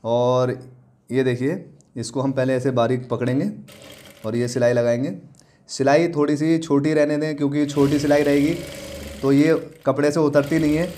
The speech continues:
बड़ी सिलाई जल्दी भाग जाती है तो वो उतर जाती है। देखिए, इस तरीके से आप ये एक उंगली जो होती है ये वाली, इससे ही फोल्ड करेंगे। ये अंगूठे के मदद से इसको ऐसे खींच के रखेंगे, तो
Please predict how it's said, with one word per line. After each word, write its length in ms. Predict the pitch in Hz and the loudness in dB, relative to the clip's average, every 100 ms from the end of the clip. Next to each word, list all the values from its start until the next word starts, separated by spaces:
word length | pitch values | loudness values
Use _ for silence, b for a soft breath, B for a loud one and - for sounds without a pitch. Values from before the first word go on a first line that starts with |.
| 120 | 0
बड़ी 220 | 135 151 | 2 2
सिलाई 280 | 147 151 160 | 4 4 4
जल्दी 280 | 143 143 156 | 2 2 2
भाग 240 | 123 127 | 2 4
जाती 280 | 135 139 147 | 4 2 2
है 100 | 170 175 - - - | 0 -4 -12 -12 -2
तो 60 | |
वो 80 | 143 | 0
उतर 220 | 143 139 | 2 2
जाती 220 | 135 127 127 | 2 2 2
है। 60 | |
देखिए, 220 | 135 147 170 | 0 2 0
इस 220 | 165 165 | 0 2
तरीके 300 | 180 180 170 | 2 2 2
से 120 | 170 | 4
आप 200 | 156 196 - - - - - - 127 | 4 2 -4 -16 -16 -16 -16 -10 0
ये 280 | 151 196 214 - - - - - - | 4 4 0 -8 -14 -16 -16 -10 0
एक 200 | 156 170 | 2 2
उंगली 220 | 160 175 | 2 2
जो 100 | 175 165 | 4 2
होती 220 | 165 175 | 4 2
है 60 | 165 | 4
ये 100 | 165 | 4
वाली, 220 | 156 180 | 2 2
इससे 400 | 147 147 - 185 | -2 -4 -2 -2
ही 160 | 175 190 | 0 -2
फोल्ड 280 | 170 165 165 | 0 0 2
करेंगे। 380 | 156 160 196 220 B B - | 0 0 -2 -4 B B -4
ये 120 | 135 175 | 0 0
अंगूठे 440 | 151 147 160 185 | 0 0 0 0
के 120 | 180 | 0
मदद 220 | 175 151 156 | 0 0 0
से 200 | - 175 | 0 -4
इसको 340 | 147 139 165 | -2 -2 2
ऐसे 180 | 156 151 | 2 2
खींच 220 | 147 143 | -2 -4
के 120 | 139 131 | -2 -2
रखेंगे, 360 | 127 127 123 - - - - - - - - - - - - - - | -2 -4 -4 -6 -10 -20 -20 -18 -18 -18 -20 -20 -20 -20 -20 -20 -12
तो 100 | 135 | -8